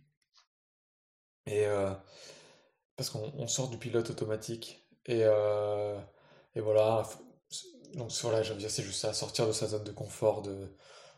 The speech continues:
de, de tout ce qu'on croyait vrai, revoir ses croyances et, euh, mieux ressentir, voilà, ce qui nous fait du bien. Et, et en faisant ça, de, de, de plus en plus, je me sens, je me sens de plus en plus heureux, de plus en plus, plus vivant.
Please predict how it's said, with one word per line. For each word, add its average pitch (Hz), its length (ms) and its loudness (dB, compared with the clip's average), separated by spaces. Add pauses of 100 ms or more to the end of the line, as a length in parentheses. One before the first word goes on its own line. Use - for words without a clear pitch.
(140)
de, - 60 -6
de 113 240 -10
tout 131 180 -8
ce - 100 -4
qu'on 117 180 -8
croyait 104 1300 -2 (260)
vrai, 123 560 2 (420)
revoir 107 280 0
ses - 180 0
croyances 117 680 4 (180)
et, 104 220 2
euh, 98 420 0 (560)
mieux 127 120 0
ressentir, 113 440 0
voilà, 101 220 0
ce - 80 -6
qui - 100 -10
nous 104 60 -12
fait 113 160 -4
du 107 80 -8
bien. 120 300 2
Et, 104 400 0
et 110 40 2
en 104 60 0
faisant 110 180 0
ça, 147 180 4
de, 113 140 2
de, - 140 -8
de 156 160 -6
plus 131 200 -2
en 123 120 4
plus, - 180 0
je 156 180 -2
me 104 80 -8
sens, 110 460 -2
je 101 60 -12
me 98 40 -12
sens 110 140 -6
de 107 60 -10
plus 113 120 -6
en 110 60 2
plus 117 240 -4
heureux, 117 300 6
de 120 40 -10
plus - 160 -10
en 104 60 -4
plus, 110 300 -6
plus 120 180 -4
vivant. 127 420 0